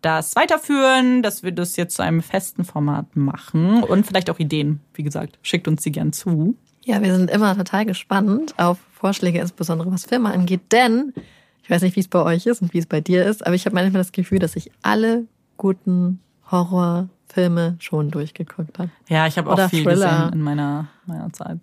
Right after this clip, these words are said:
Speaker 1: aber <laughs>
Speaker 2: Ja.
Speaker 1: ähm, das stimmt.
Speaker 2: Oder Dokumentation, True Crime Dokumentation.
Speaker 1: Ja, schickt uns
Speaker 2: Ganz
Speaker 1: alles.
Speaker 2: spannend.
Speaker 1: Schickt uns alles, was ihr irgendwie cool findet. Und dann gucken wir mal, das kann hier bestimmt dann, äh, ja, auch mal besprochen werden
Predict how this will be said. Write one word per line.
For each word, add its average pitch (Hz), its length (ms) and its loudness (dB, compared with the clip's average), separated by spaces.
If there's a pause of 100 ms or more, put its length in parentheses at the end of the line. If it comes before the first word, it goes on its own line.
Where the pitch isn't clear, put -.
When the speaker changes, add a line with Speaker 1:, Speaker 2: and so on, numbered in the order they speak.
Speaker 1:
aber 185 320 2
<laughs> - 880 -4
Speaker 2:
Ja. 170 380 2
Speaker 1:
ähm, 160 400 0
das 185 140 -2
stimmt. 190 160 0
Speaker 2:
Oder 247 140 4
Dokumentation, 233 840 0
True 196 160 -6
Crime 214 280 -2
Dokumentation. 175 840 -6
Speaker 1:
Ja, 170 180 2 (160)
schickt 214 260 -2
uns 208 80 2
Speaker 2:
Ganz 185 120 2
Speaker 1:
alles. 156 180 2
Speaker 2:
spannend. 240 560 -8
Speaker 1:
Schickt - 140 -12
uns 196 220 -2
alles, 240 320 2
was 214 160 0
ihr 214 80 2
irgendwie 190 260 -2 (100)
cool 190 120 0
findet. 165 420 -2 (560)
Und 98 260 2
dann 196 280 0
gucken 254 200 0
wir 247 80 4
mal, 175 160 2
das 160 160 -6
kann 180 380 0
hier 214 140 0
bestimmt 220 680 0
dann, 214 340 0
äh, 208 380 2
ja, 339 160 2 (400)
auch 180 160 -4
mal 202 80 0
besprochen 202 400 -4
werden 151 220 -2